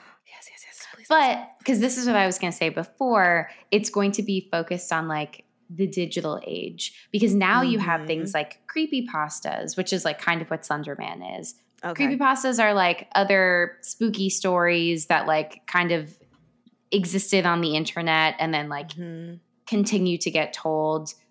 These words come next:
Speaker 2: Um, but, yeah, it's, like, there's all, I mean, there's also all kinds of stories that are creepypastas that are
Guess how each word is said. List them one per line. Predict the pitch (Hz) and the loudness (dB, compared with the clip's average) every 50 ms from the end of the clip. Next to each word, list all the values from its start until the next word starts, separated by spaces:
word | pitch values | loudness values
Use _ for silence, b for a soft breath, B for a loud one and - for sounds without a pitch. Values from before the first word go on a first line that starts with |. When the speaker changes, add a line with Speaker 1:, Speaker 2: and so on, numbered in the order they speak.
| _ _ - | _ _ 0
Speaker 2:
Um, | 160 160 147 139 139 123 - - - - 156 160 - _ _ _ | 2 4 4 4 2 0 -2 -4 -6 -8 -8 -10 -14 _ _ _
but, | - 170 - 170 151 147 139 - - - - | -6 -2 2 2 2 2 0 -2 -6 -8 -4
yeah, | 160 156 - - - | -2 0 2 2 0
it's, | - - - | -2 -2 0
like, | 170 147 143 - - - b b _ - | 0 0 0 -2 -6 -16 b b _ -2
there's | 190 185 180 170 | 0 2 4 4
all, | 170 170 170 - | 6 6 6 4
I | - 233 | 4 4
mean, | 240 226 202 233 B B B B - | 4 4 2 0 B B B B 0
there's | 220 233 226 | 2 2 4
also | 226 226 226 240 214 | 2 2 2 2 4
all | - 151 175 175 | 4 4 4 2
kinds | 180 - 175 170 165 170 | 2 0 -2 -2 -2 -2
of | 160 | -4
stories | - - - 160 160 156 160 160 160 156 156 - - - - | -4 -4 -2 -2 0 0 0 -2 -2 -4 -4 -6 -8 -6 -4
that | 165 156 156 | -2 -2 -2
are | 156 | -2
creepypastas | 156 - - 180 - 160 151 - 151 151 - - 160 160 156 - | -4 -6 -8 -8 -6 -6 -4 -2 -2 -2 -2 -2 -4 -4 -4 -4
that | - 147 147 | -4 -4 -4
are | 151 156 151 - - - | -4 -4 -4 -6 -6 -10